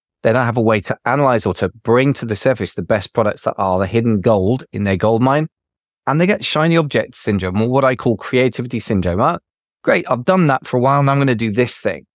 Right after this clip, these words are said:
because that's how you make money, right? You do new stuff. Well,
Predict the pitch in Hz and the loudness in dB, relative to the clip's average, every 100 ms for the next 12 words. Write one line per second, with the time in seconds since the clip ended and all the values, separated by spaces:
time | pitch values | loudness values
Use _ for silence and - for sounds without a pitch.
0 | _ - 104 117 107 104 92 - - 107 | _ -6 -4 0 2 2 0 -4 -2 -2
1 | - 127 131 143 151 214 117 101 143 123 | -2 -2 0 0 0 0 0 0 0 0
2 | 113 139 226 202 - 98 - _ - 110 | 0 0 0 0 -4 -8 -8 _ -4 0
3 | 101 143 | 2 0